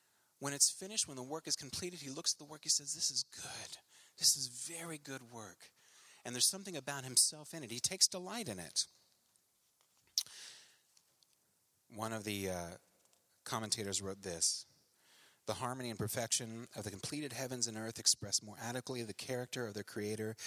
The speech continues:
than any of the separate components can." God worked for the sheer joy of it. It's not conflict. It's not some cosmic struggle. Work, in and of itself,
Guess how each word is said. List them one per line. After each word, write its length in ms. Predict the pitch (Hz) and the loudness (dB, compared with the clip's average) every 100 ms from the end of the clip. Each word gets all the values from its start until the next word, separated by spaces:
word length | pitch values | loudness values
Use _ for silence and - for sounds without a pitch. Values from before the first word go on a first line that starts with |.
| - - | -8 -6
than 120 | - 92 | -6 -4
any 300 | 95 107 104 | -2 0 0
of 80 | |
the 60 | 98 | 6
separate 380 | - 95 - 92 | 6 6 -6 -12
components 520 | 90 - 85 82 - | -10 -8 -6 2 2
can." 480 | - 78 147 147 - - _ - - - - - - - - | 2 -10 -14 -16 -20 -20 _ -16 -14 -14 -14 -16 -20 -20 -6
God 220 | - 113 | -2 0
worked 220 | 113 127 - | 0 -2 -2
for 100 | 110 | 4
the 80 | |
sheer 240 | 98 - 104 | 4 4 2
joy 320 | 104 110 101 | -2 -2 -4
of 80 | 80 | -4
it. 360 | 78 57 - - - - _ - _ _ - - - _ _ _ _ _ _ _ _ - | -8 0 0 0 -10 -20 _ -20 _ _ -20 -20 -20 _ _ _ _ _ _ _ _ 2
It's 160 | 131 | 2
not 200 | 131 143 | 4 0
conflict. 760 | - - 180 175 - - - - - _ _ _ _ _ _ _ - | -4 -8 -6 -6 -8 -6 -6 -6 -8 _ _ _ _ _ _ _ 4
It's 180 | 120 | 6
not 200 | 151 175 | 6 2
some 180 | - 165 | -4 -4
cosmic 420 | - 156 156 151 | -4 0 0 2
struggle. 640 | - - 190 185 90 104 - _ _ _ - - | 2 2 -4 -10 -12 -14 -18 _ _ _ -20 -18
Work, 600 | - 143 220 120 92 - - - | -8 -4 -4 -4 -6 -8 -8 -4
in 140 | 180 | -2
and 100 | 208 | 0
of 100 | 190 | -2
itself, 760 | 147 - - 208 180 101 - | 6 8 8 0 -10 -8 -8